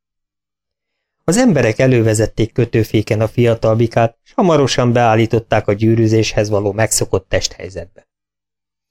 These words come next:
Ennek a munkának megvolt a maga szertartása, a változatlan koreográfiája, mint egy klasszikus balettnek. Ernst és Herbert a félajtó fölé húzták a bika fejét, és megfeszítve a kötőfék két oldalán a szárát, ott tartották.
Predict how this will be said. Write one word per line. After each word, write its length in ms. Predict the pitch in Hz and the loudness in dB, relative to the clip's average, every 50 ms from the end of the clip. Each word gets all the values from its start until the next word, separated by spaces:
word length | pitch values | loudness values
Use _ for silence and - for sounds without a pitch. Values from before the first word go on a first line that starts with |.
| _ _ _ _ _ | _ _ _ _ _
Ennek 360 | - 220 196 131 120 117 - | -2 0 2 2 2 2 2
a 60 | 139 131 | 0 2
munkának 500 | 139 147 139 135 156 151 156 165 165 - | 2 0 0 0 0 0 0 0 0 -2
megvolt 380 | 123 104 101 107 110 113 - | -4 -2 0 0 0 0 0
a 60 | 120 | 0
maga 240 | 113 123 113 113 110 | 0 0 0 0 0
szertartása, 960 | 104 - 123 120 120 120 - 120 120 117 - 123 117 113 - - 117 113 - | 0 0 0 0 0 0 -2 -2 -2 -2 0 -2 -2 0 0 -2 -2 -4 -4
a 120 | _ 170 156 | _ -2 0
változatlan 720 | 156 139 120 110 - 117 - - 123 - - - 113 104 | 0 0 0 0 -2 -2 -2 -2 -2 -2 -2 -4 -6 -4
koreográfiája, 1040 | - - 117 110 107 107 107 101 117 107 101 95 - - 113 107 110 110 110 113 110 - _ _ _ | -2 -2 0 0 2 0 0 0 0 -2 -2 -2 -2 0 0 2 2 2 2 0 -2 -4 _ _ _
mint 180 | _ 180 175 - | _ -4 0 0
egy 120 | 196 180 | 0 0
klasszikus 540 | - - - 185 - - - - - 110 101 | 0 0 0 0 0 -2 -4 -2 -4 -4 -4
balettnek. 640 | 104 104 98 95 98 - - - 104 - _ _ _ _ _ _ _ _ _ _ _ _ _ _ _ _ _ _ _ _ | -2 -2 -2 -2 -4 -6 -10 -16 -20 -20 _ _ _ _ _ _ _ _ _ _ _ _ _ _ _ _ _ _ _ _
Ernst 400 | - 196 208 220 220 214 - - _ | -2 0 2 2 2 0 -2 -4 _
és 180 | - 135 131 - | -2 -2 0 0
Herbert 580 | - - 143 143 151 143 147 147 147 147 - | 0 2 2 0 0 0 0 0 0 0 -2
a 80 | 147 123 | -4 -4
félajtó 540 | - - 131 117 117 117 113 110 - 113 113 | -2 0 0 2 2 2 0 0 0 -2 -2
fölé 300 | 110 - 131 117 120 117 | -2 0 0 0 2 2
húzták 480 | 104 110 117 113 - - 113 110 - | 2 0 0 -2 -2 -2 -2 -2 0
a 60 | - | 0
bika 260 | 107 120 131 - 117 104 | 0 0 0 0 -2 -2
fejét, 400 | - - 135 147 165 160 160 - | 0 0 2 2 2 0 0 -2
és 140 | 190 190 - | -4 -2 -2
megfeszítve 640 | - 139 - - - - - - 117 107 - - 95 | -4 -4 -4 -2 -2 -2 0 0 -2 -2 0 -2 -2
a 100 | 92 - | -2 0
kötőfék 560 | - 127 - - 127 113 104 - 107 98 - | -2 -4 -2 0 -2 -2 0 -2 -4 -4 -4
két 300 | - 123 131 135 - - | -2 -2 0 0 0 0
oldalán 440 | 131 127 135 131 131 131 123 123 123 | 0 0 2 2 2 2 0 0 0
a 60 | 110 | -2
szárát, 540 | - - - 120 120 127 139 139 135 - - | -2 -2 -2 0 0 2 0 0 -2 -4 -6
ott 220 | - 123 - - | -6 -6 -6 -4
tartották. 640 | - 107 98 95 - - 85 - _ _ - - | -4 -4 -4 -4 -6 -10 -18 -18 _ _ -18 -18